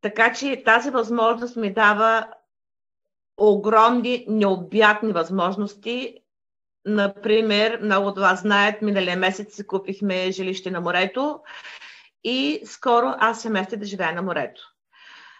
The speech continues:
Ако имах магазин в Хасково,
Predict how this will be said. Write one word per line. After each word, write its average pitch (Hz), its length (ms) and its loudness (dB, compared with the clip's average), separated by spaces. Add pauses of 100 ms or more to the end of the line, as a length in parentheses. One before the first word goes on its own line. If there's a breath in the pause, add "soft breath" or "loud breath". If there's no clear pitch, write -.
(1160 loud breath)
Ако 214 240 0
имах 302 260 -4
магазин 262 460 0
в 214 180 -2 (180)
Хасково, 202 800 -2